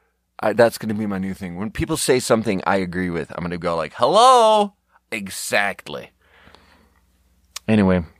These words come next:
that wasn't as funny as I, I thought it was gonna be. Oh, just another,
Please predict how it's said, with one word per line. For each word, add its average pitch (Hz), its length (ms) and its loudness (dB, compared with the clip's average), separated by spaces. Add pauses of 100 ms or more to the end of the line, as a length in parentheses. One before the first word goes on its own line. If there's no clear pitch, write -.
(1700)
that 110 160 2
wasn't 104 300 4
as 92 120 2
funny 92 300 2
as 90 180 0
I, 85 280 -2 (100)
I 87 60 -2
thought 87 240 0
it 82 80 -2
was 78 120 -10
gonna 85 160 -2
be. 80 300 -6 (2500)
Oh, 120 1120 4
just - 280 -8
another, 92 420 -4